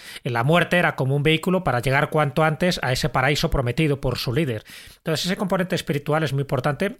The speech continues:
porque siempre se ha dado, ¿eh? An-, antiguamente. Es decir, es muy difícil que solo hay, en, en las sectas destructivas haya un componente sexual o solo un componente de poder. Tiene que haber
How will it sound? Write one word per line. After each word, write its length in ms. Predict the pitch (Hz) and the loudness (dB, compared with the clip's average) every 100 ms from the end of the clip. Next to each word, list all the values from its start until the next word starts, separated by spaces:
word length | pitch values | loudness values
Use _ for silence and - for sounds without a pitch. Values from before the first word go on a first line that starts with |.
| - | -14
porque 500 | - 123 - 123 110 - | -8 -8 -6 -8 -8 -12
siempre 320 | - 170 165 | -6 -2 0
se 100 | - | 0
ha 40 | 131 | 0
dado, 260 | 175 117 | 0 0
¿eh? 80 | 147 | -2
An-, 220 | 135 104 101 | -4 -8 -10
antiguamente. 680 | 120 147 147 143 143 113 98 - - - | -8 -2 0 0 -2 -6 -12 -16 -20 -20
Es 60 | - | -10
decir, 220 | 127 110 - - | -8 -8 -12 -6
es 140 | 135 | 0
muy 140 | 156 185 | 2 4
difícil 600 | 175 208 180 190 185 180 - - | 4 2 0 2 0 -2 -14 -4
que 100 | 147 | 0
solo 260 | - 170 | 2 4
hay, 180 | 170 175 - | 4 2 0
en, 240 | 147 147 | -2 -2
en 340 | 143 139 135 | -2 -2 -2
las 120 | 135 - | -2 -2
sectas 280 | 165 165 | 0 0
destructivas 540 | 156 - 175 170 160 147 | -2 -2 -2 0 0 2
haya 140 | 147 | 0
un 60 | 143 | 0
componente 580 | 151 135 139 143 139 139 | -2 0 0 -2 -2 0
sexual 600 | 139 - - 135 156 170 | 0 -2 0 2 2 0
o 120 | 131 | -4
solo 240 | 120 147 147 | -2 0 0
un 140 | 143 | -2
componente 460 | - 127 135 131 147 | -4 -2 -2 0 -2
de 80 | |
poder. 340 | 131 123 131 - - - | 0 0 -2 -4 -12 -2
Tiene 220 | 160 170 | 0 2
que 80 | 139 | 2
haber 260 | 151 123 | 0 0